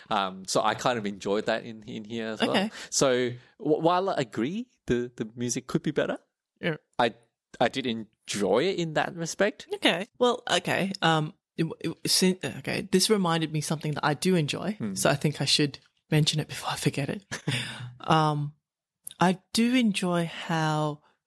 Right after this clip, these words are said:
Speaker 2: you can tell very easily which one's new Miles, which one's old Miles,
Speaker 1: Mm.
Speaker 2: which, without, without it being too overt.
Speaker 1: Mm.
Speaker 2: So he has chosen a few things
Speaker 1: Yeah.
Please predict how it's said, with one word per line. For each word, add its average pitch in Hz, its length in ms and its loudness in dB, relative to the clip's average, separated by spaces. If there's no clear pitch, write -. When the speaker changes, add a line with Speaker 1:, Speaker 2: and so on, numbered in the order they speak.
Speaker 2:
you 175 160 2
can 175 180 4
tell 196 560 2
very 190 440 2
easily - 580 -2
which 185 220 2
one's 185 220 0
new 156 200 0
Miles, 147 380 -4
which 147 160 -6
one's 147 260 -4
old 143 240 -6
Miles, - 420 -6
Speaker 1:
Mm. 110 380 -6
Speaker 2:
which, 175 280 4
without, 190 580 2
without 247 300 2
it 247 100 -4
being 190 160 4
too - 260 -4
overt. 151 600 -2
Speaker 1:
Mm. 117 220 -4
Speaker 2:
So - 100 2
he 202 140 6
has 208 100 0
chosen 220 500 2
a 170 80 0
few 180 360 -2
things 170 760 0
Speaker 1:
Yeah. 104 200 2